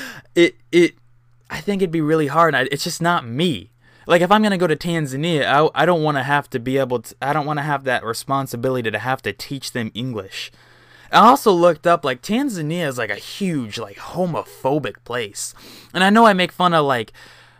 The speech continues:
you know, I, I, in previous episodes and stuff, we've, we talked about, and I've, like, joked around and said faggot a bunch, and I've, like, not necessarily made fun of the gay community, but, like, kind of, like, you know, I, I, I've, I've made some jokes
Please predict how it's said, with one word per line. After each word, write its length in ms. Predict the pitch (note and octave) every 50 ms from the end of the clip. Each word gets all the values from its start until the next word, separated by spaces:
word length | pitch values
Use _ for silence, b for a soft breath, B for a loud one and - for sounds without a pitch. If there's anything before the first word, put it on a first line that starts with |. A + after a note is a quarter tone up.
| B B _ _ _ _ -
you 80 | F3
know, 180 | F3+ F3 D#3+ - -
I, 380 | - D#3 D#3 - D#3 E3+ F3 -
I, 80 | - E3
in 180 | E3+ D#3+ E3+
previous 420 | D#3 - G3 G3 F3 F3 E3 D3+ -
episodes 380 | E3+ D#3 D3 - D#3+ D3+ C3+
and 80 | C3+ C#3
stuff, 220 | C3 C#3+ C3 A#2+
we've, 200 | C3+ C#3 C#3 B2+
we 140 | C3+ C#3+ D3
talked 340 | C#3+ - E3 D3+ D3 C#3 -
about, 320 | C#3 A#2+ C3 C3+ C3 B2+
and 140 | B2 C3 C3
I've, 140 | C3+ C#3 C3
like, 180 | C#3 C#3 B2 G#2+
joked 320 | A2 C3 C3+ C#3 - -
around 300 | C3 B2 A#2+ A#2+ B2 B2
and 100 | A#2+ A#2
said 140 | - C3 -
faggot 580 | - _ - G2 G2+ G#2+ A2 A2 A2 A#2 A2+
a 60 | A#2 G#2
bunch, 360 | G2+ A#2+ A#2+ A#2+ A#2+ A#2 B2
and 120 | B2+ B2+
I've, 100 | B2+ B2+
like, 240 | C3+ C#3 C3 B2+ - B B B B B B B B - _ _ _ _ _ _ _ _ _ -
not 240 | D#3 G3 A#3 A#3+ G3
necessarily 440 | A#3 A#3 G#3 F#3+ F3+ A3 G3+ F3 D3
made 360 | C3 C3 C#3+ E3 E3+ E3 C#3
fun 280 | - - - D#3 E3+ F#3
of 160 | G3+ F3+ F3+
the 120 | F#3 F#3
gay 160 | F3 F#3 F#3
community, 440 | F3+ - F#3+ F#3 F#3 F#3 F#3 F3+ F3+
but, 180 | D#3+ D3 C#3+ C#3+
like, 160 | D3+ C#3 -
kind 240 | - E3 E3 E3+ E3
of, 80 | D3
like, 260 | D3 C#3+ C3 A#2 A2 _ -
you 100 | D3 D3+
know, 240 | C#3 A#2 G#2 F#2+ - b b b b b b b b b b b b b b b _ _ _ _ _ _ -
I, 100 | - G3+
I, 320 | - - G3 G#3 - F#3
I've, 120 | G3 F3+ - -
I've 180 | F3 F3+ E3
made 260 | F#3 G3 G3+ G3 F#3+
some 180 | - - F#3+ E3+
jokes 480 | C3+ C3 G#3+ G#3+ F#3+ D3 - - -